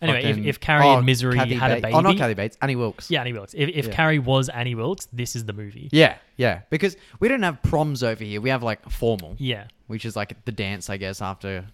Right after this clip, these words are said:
Speaker 2: graduation. Um, but they use the term prom in here, which maybe was to appeal to global audiences.
Speaker 1: Yeah, I think it's probably for marketing reasons.
Speaker 2: But, um,
Speaker 1: Where Americans aren't gonna know what a school formal is.
Speaker 2: Yeah, yeah. And it's essentially this, like, outcast Lola at the main guy Brent's school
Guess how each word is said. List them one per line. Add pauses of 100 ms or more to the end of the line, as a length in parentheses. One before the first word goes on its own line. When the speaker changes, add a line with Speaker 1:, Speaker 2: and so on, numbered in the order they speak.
(380)
Speaker 2:
graduation.
Um, (100)
but
they
use
the
term
prom
in
here,
which (360)
maybe
was
to
appeal
to
global
audiences.
Speaker 1:
Yeah,
I
think
it's
probably
for
marketing
reasons.
Speaker 2:
But,
um,
Speaker 1:
Where
Americans
aren't
gonna
know
what
a
school
formal
is.
Speaker 2:
Yeah,
yeah.
And
it's
essentially
this, (140)
like,
outcast
Lola (480)
at
the
main
guy
Brent's
school